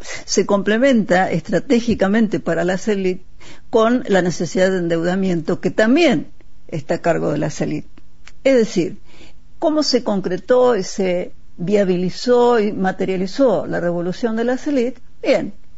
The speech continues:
sustitu-, dejando de pagar impuestos al Estado y endeudando al Estado a tasas de interés considerables. Entonces, ahí aparece la fuga de capitales como el otro elemento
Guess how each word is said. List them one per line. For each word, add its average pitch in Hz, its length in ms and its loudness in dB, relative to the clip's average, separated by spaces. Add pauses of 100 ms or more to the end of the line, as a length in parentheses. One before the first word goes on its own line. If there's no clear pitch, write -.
(240)
sustitu-, 220 500 -4
dejando 254 460 4
de 247 380 4 (340)
pagar 185 240 4
impuestos 220 500 2
al 247 120 4
Estado 240 640 4
y 220 360 0 (300)
endeudando 208 600 4
al 208 100 4
Estado 196 680 2 (640)
a - 100 4
tasas 180 360 2
de 185 80 2
interés 160 320 2
considerables. - 920 -4 (480)
Entonces, 285 800 2
ahí 269 200 4
aparece 277 460 4
la 208 120 4
fuga 269 260 2
de 220 100 4
capitales 196 880 2 (640)
como 196 260 2
el 196 80 4
otro 233 260 4
elemento 208 840 2